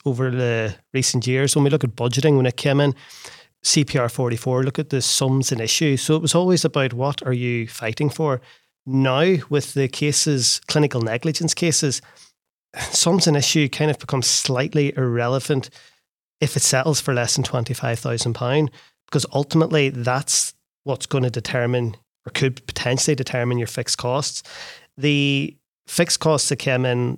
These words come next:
this month in October, they're slightly different, but you could have a case where you think it's on the intermediate track,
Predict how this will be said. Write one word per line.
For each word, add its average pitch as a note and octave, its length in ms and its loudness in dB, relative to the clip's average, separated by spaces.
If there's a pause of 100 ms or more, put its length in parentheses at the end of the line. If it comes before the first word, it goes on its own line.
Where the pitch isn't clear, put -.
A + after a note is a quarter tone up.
this B2 720 0
month B2+ 360 -2
in C#3 100 2
October, C3+ 500 0 (500)
they're E3+ 320 0
slightly C#3+ 440 2
different, C3+ 640 -2 (320)
but - 400 -2 (360)
you B2+ 80 -4
could C#3+ 200 0
have C3 160 0
a B2+ 60 -4
case - 360 -2
where C3+ 120 0
you A#2+ 100 -2
think C3+ 340 -4
it's - 160 -2
on B2+ 120 2
the B2 80 2
intermediate A#2 560 -2
track, D3+ 380 -4